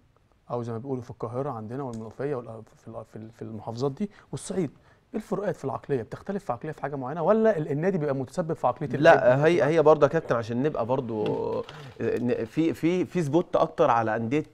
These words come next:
Speaker 2: بحري والقاهرة أكتر من الصعيد.
Speaker 1: إيه
Speaker 2: يعني
Speaker 1: السبب من وجهة نظرك؟
Speaker 2: ال-، السبب طبعًا إن، إن، إن، إن، إن ال-، القطبين في ال-، في، في موجودين في ال-، في ال-، في ال-، في ال-، في بحري فوق، دي، دي، دي طبعًا ده عامل، آه،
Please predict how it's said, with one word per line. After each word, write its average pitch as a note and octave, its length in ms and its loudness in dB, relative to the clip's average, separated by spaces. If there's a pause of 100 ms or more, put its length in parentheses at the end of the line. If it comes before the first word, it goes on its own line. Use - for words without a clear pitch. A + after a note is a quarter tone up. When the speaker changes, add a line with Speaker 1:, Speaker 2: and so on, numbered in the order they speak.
(120)
Speaker 2:
بحري D3 460 0
والقاهرة C3 520 -2
أكتر C#3+ 220 -2
من A2+ 80 -4
الصعيد. G2+ 280 -10 (180)
Speaker 1:
إيه - 0 -
Speaker 2:
يعني - 100 -8
Speaker 1:
السبب A2 300 -2 (320)
من C#3+ 60 -4
وجهة B2 160 -8
نظرك؟ G#2+ 140 -16 (280)
Speaker 2:
ال-، C#3 220 0 (140)
السبب F#3+ 360 0
طبعًا F#3 300 4
إن، C#3+ 280 0
إن، A#2+ 500 -4
إن، A2+ 760 -4 (400)
إن، A#2 200 -8
إن A#2 300 -8
ال-، A#2 160 -6
القطبين A#2+ 520 -4
في - 140 -16
ال-، A2 280 -6
في، - 260 -10
في G#2 320 -10
موجودين A2+ 440 -6
في B2+ 200 -8
ال-، G#2+ 360 -8
في - 160 -16
ال-، G#2 540 -10 (320)
في - 140 -14
ال-، G#2 280 -8
في A2+ 120 -10
ال-، G#2+ 420 -6
في A#2 140 -8
بحري C3 340 -4
فوق، D3 360 -4
دي، B2 240 -8
دي، B2 300 -6
دي C3 140 -6
طبعًا C3 360 -2
ده A#2 80 2
عامل، B2 460 0
آه، A2 400 -6